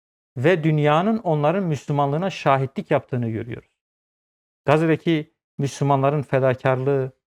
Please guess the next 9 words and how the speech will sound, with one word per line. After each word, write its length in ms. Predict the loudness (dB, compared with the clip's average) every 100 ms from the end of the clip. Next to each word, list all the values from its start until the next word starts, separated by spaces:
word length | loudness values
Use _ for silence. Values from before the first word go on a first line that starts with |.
| _ _ _ _ _ _ _ -2
onların 420 | 2 4 2 2
direnişleri, 760 | 2 2 -2 -4 -2 -2 -2 -4
onların 340 | -2 0 2
Rablerine 400 | 2 2 0 0
olan 260 | 0 0 -2
güvenleri, 500 | 0 0 0 0 -2
inançları, 520 | -2 -2 -2 -4 -4
imanları 520 | -2 0 0 0 0
gerçekten 600 | 0 -2 -2 -4 -4 -4